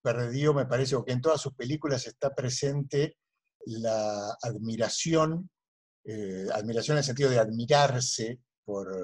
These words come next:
por los acontecimientos del siglo veinte, de reflexionar sobre ellos, de hacerse preguntas y de tener una actitud lúdica. Me parece que es el, el más importante ensayista que ha dado el cine.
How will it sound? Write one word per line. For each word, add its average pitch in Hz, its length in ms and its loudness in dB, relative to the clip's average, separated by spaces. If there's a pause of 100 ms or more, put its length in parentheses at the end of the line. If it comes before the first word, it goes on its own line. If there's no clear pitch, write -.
(640)
por 101 120 -10
los 101 200 -6
acontecimientos 110 720 -4
del 107 100 -6
siglo 113 320 0
veinte, 160 640 2 (220)
de 117 160 -4
reflexionar 123 1040 2
sobre 127 580 2
ellos, 151 540 0 (280)
de 120 200 -2
hacerse 127 460 0
preguntas 160 920 2 (300)
y 110 120 -6
de 117 120 -2
tener 127 320 2
una 147 140 4
actitud 135 480 -2
lúdica. 117 520 2 (600)
Me 110 160 -6
parece 151 360 2
que 139 220 4
es - 240 -4 (720)
el, 127 260 -8
el 131 200 0
más 196 220 6
importante 156 560 2
ensayista 143 760 0
que 120 100 -2
ha 117 80 6
dado 123 480 6
el 101 80 -6
cine. 101 480 -4